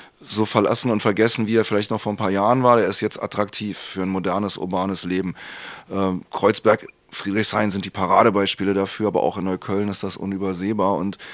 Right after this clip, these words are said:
ähm, ja, Gentrifizierung erwirkt dann natürlich immer die Verdrängung der Leute, die bei diesen Mieten nicht mithalten können. Und das sind in der Regel die Leute, die diese Initiativen entwickelt haben, ja, und, ähm, und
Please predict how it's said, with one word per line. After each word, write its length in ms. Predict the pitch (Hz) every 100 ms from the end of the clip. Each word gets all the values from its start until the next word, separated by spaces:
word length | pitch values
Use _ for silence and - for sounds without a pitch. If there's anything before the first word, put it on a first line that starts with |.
| - - - -
ähm, 460 | 104 95 98 95 - - - -
ja, 300 | 98 90 87 -
Gentrifizierung 1080 | 101 98 98 98 - 110 110 110 107 110 - - - - - _ _ _ _ _ _ -
erwirkt 480 | 104 101 117 -
dann 180 | 101 101 -
natürlich 340 | 101 110 101
immer 160 | 110 110
die 80 |
Verdrängung 440 | 110 104 101 110 101
der 200 | 101 107
Leute, 440 | 110 107 110 107
die 120 | 101
bei 100 | 98
diesen 220 | 98 98 101
Mieten 220 | 107 101
nicht 140 | 95
mithalten 360 | 113 120 110 113
können. 220 | 117 113
Und 60 | 101
das 120 | 95
sind 100 | 104
in 80 | 95
der 120 | 92
Regel 240 | 98 101
die 120 | 95
Leute, 420 | 95 98 101 104 98 - - - -
die 120 | 107
diese 240 | 107 98
Initiativen 760 | 123 127 117 104 120 107 110 95 - - - - - -
entwickelt 520 | 98 120 147 120 -
haben, 280 | 92 92 90
ja, 260 | 87 98
und, 320 | 98 92 92 -
ähm, 400 | 95 95 95 - 85
und 340 | 95 92